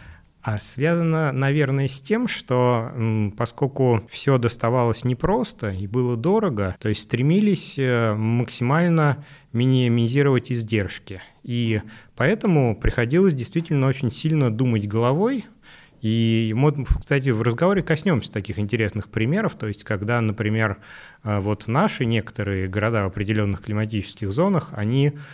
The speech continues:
с-, м, проектированы гораздо успешнее, чем более дорогие, более богатые города Запада, которые проектировались позднее. Вот это интересный феномен. Вот. Но, м, мы,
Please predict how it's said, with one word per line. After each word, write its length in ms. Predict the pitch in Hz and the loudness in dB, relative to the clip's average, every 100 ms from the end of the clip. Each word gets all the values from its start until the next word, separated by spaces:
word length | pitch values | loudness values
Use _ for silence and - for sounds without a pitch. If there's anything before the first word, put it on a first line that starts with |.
| - - | -20 -12
с-, 420 | 107 - - - | -6 -4 -4 -2
м, 360 | 117 107 107 101 | 0 2 0 -2
проектированы 880 | - 113 113 - 147 165 139 120 98 | 0 2 2 2 4 6 4 2 0
гораздо 480 | 104 117 135 113 | 2 2 2 0
успешнее, 760 | 117 120 - - 165 - 156 135 | -4 -6 -2 0 0 0 0 0
чем 440 | 135 113 107 104 - - - | -2 0 0 0 -6 -20 -6
более 380 | 101 123 113 107 | 2 4 4 2
дорогие, 640 | 107 107 101 101 143 165 | 2 2 0 0 2 2
более 400 | 135 107 110 101 | 2 2 4 2
богатые 600 | 98 101 98 127 151 131 101 | 2 0 0 -2 0 -2 -2
города 400 | 101 104 104 98 | -2 0 0 0
Запада, 420 | 131 170 165 117 | -2 -2 -4 -4
которые 380 | - 98 120 123 | -4 -4 -2 -2
проектировались 640 | 110 95 - 107 110 101 | -4 -6 -4 -2 -2 -4
позднее. 540 | - 107 98 92 87 85 | -6 -6 -4 -4 -6 -8
Вот 120 | 92 | -10
это 280 | 78 131 123 | -8 -8 -8
интересный 800 | 113 107 110 107 131 107 - 101 | -8 -8 -6 -6 -4 -6 -8 -14
феномен. 460 | - 110 160 262 - - - - - | -12 -8 -6 -6 -8 -16 -20 -20 -6
Вот. 260 | 123 117 - | 0 0 0
Но, 340 | 120 156 170 | 2 4 4
м, 60 | 143 | 2
мы, 920 | 123 120 120 117 110 120 147 135 120 | 2 0 2 0 0 2 4 2 0